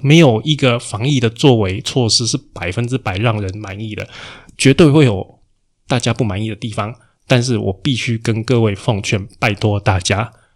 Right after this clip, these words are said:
沉住气。执政党不管是哪一党，不管今天是国民党、民进党，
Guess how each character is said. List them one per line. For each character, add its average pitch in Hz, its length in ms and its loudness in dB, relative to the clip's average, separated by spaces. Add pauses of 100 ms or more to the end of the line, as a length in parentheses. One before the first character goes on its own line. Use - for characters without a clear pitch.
(260)
沉 92 320 -6
住 101 280 2
气。 - 360 0 (340)
执 - 160 -6
政 127 300 0
党 98 320 -4
不 165 80 0
管 104 180 -2
是 - 220 -4
哪 92 180 -2
一 101 60 -4
党， - 320 -6
不 160 80 2
管 98 260 -4
今 139 160 -2
天 135 160 4
是 131 120 4
国 117 200 4
民 113 200 -2
党、 107 260 -8 (140)
民 113 120 -6
进 135 220 -2
党， 107 300 -6